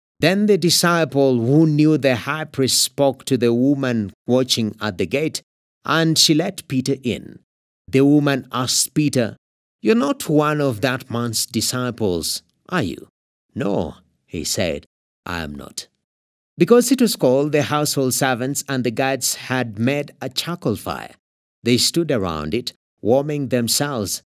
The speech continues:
and Peter stood with them, warming himself. Inside, the high priest began asking Jesus about his followers and what he had been teaching them.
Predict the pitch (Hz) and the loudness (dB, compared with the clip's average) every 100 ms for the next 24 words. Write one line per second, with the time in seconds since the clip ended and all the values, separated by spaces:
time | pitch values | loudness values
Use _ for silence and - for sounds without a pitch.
0 | _ - 104 95 135 131 120 - 131 110 | _ -6 -4 2 2 2 0 0 0 0
1 | 95 76 139 127 101 - - 90 110 120 | 0 0 0 -2 -6 -12 -4 0 0 -2
2 | 107 87 101 98 - - - - _ _ | -4 -6 -6 -6 -8 -10 -14 -20 _ _
3 | _ _ _ _ _ - 87 92 - 143 | _ _ _ _ _ -8 -4 -2 0 0
4 | 135 131 117 - _ _ _ - 127 127 | 0 -2 -4 -6 _ _ _ -2 0 2
5 | 107 143 143 117 127 117 - 95 92 127 | 2 2 0 -2 -2 0 0 -2 0 0
6 | 131 - 120 110 - 104 85 107 98 92 | 0 -4 -6 -4 -4 -4 -2 -2 -2 -4
7 | 92 78 104 101 - 104 - - 131 139 | -4 -2 0 -2 -4 -4 -4 -4 -4 -2
8 | 135 139 - - _ _ - 120 120 123 | 0 -2 -2 -8 _ _ -6 -4 -2 0
9 | 180 185 - 131 131 127 104 123 117 - | -2 -2 -6 -2 0 -2 0 0 0 -6
10 | 180 - 98 57 52 | -10 -6 -6 -8 -12